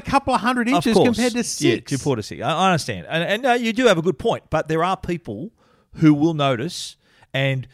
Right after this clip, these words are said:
Speaker 2: even knowing that they'll know, just knowing the fact they've got a H D R, the, their brain will tell them it's better. That's another
Speaker 1: That's,
Speaker 2: thing.
Speaker 1: that's what I'm saying.
Speaker 2: Their
Speaker 1: I reckon,
Speaker 2: brain will say
Speaker 1: I
Speaker 2: it's
Speaker 1: reckon
Speaker 2: better.
Speaker 1: you could blind test it.
Speaker 2: Yeah.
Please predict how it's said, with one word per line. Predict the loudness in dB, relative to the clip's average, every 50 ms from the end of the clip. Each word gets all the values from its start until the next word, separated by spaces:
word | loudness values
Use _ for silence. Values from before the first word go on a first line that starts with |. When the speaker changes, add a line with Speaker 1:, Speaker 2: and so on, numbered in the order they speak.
| _ _ _ _ _
Speaker 2:
even | 0 2 2 2 0 0 0 0 0 -2 -4 -6 -6
knowing | -4 -2 0 2 2 4 2 2 0 -2 -4
that | -4 -2 0
they'll | 0 2 2 0
know, | 0 2 2 2 2 2
just | 0 -2 -4 -2 -2 0
knowing | 0 2 4 4 4 4 4 2 2 0
the | 0
fact | 0 -2 -2 -4 -2 -2
they've | -4 -4 -2
got | -2 -2 -2
a | -2 -2 -2
H | -4 -4 -4 -6 -8
D | -6 -4 -4
R, | -4 -4 -6 -6 -10 _ _ _ _ _ -10
the, | -4 0 2 2 2 2 2
their | 2 2 2
brain | 2 2 2 2 4 2 2 0 0 0 0
will | -2 -2 -4
tell | -4 -4 -4 -2 -2
them | -4 -6 -8
it's | -8 -8
better. | -8 -8 -8 -10 -14 -20 _ _ _ _ _ _ _ _ _ _ _ _ _ _ _ _ _ -4
That's | -2 -2 -2 -2
another | 0 2 2 2 0
Speaker 1:
That's, | -2 -4
Speaker 2:
thing. | -8 -8 -10 -12 _ _ _
Speaker 1:
that's | -6 -6 -4 -2
what | -2 -2
I'm | -2 -4 -4
saying. | -6 -6 -2
Speaker 2:
Their | 0 0
Speaker 1:
I | 2
reckon, | 4 6 6
Speaker 2:
brain | 8 8 6 6 4 2 0
will | 0 0
say | 0 2 4
Speaker 1:
I | 4 4 2
Speaker 2:
it's | 2
Speaker 1:
reckon | 0 0 0
Speaker 2:
better. | 0 -2
Speaker 1:
you | -6
could | -6 -6
blind | -6 -6 -4 -4 -6 -8 -10 -10
test | -10 -12 -12 -12 -12 -14
it. | -14 -16 -16 -20 _ _ _ _ _ _ _ _ _ _ _ _ _ _ -10
Speaker 2:
Yeah. | -8 -8 -8